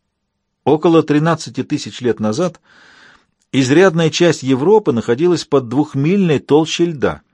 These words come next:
Нью-Йорк был покрыт милей льда. В течение нескольких сот лет ледники растаяли, и уровень моря поднялся почти на четыреста футов, стирая с лица планеты все прибрежные поселения.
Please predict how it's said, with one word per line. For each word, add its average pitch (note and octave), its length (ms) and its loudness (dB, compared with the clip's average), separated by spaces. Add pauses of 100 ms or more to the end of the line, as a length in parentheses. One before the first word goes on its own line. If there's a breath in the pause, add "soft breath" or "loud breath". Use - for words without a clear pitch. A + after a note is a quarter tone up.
(920)
Нью-Йорк F3 720 2
был B2 160 2
покрыт C3 420 -2
милей C#3 440 0
льда. F#2 360 -8 (1000 soft breath)
В - 120 -20
течение F3+ 400 0
нескольких E3+ 560 -2
сот D#3 220 -2
лет C#3 360 -2 (320)
ледники D3+ 380 0
растаяли, C#3+ 760 -2
и A#2 80 -4
уровень C#3+ 360 2
моря E3+ 260 0
поднялся D#3 500 -2
почти B2+ 400 -2
на D3+ 100 0
четыреста E3+ 600 -2
футов, - 540 -10 (380)
стирая D#3+ 540 2
с - 100 -6
лица C3+ 280 -2
планеты C#3+ 420 0
все E3+ 300 0
прибрежные C3 520 0
поселения. G#2+ 540 -8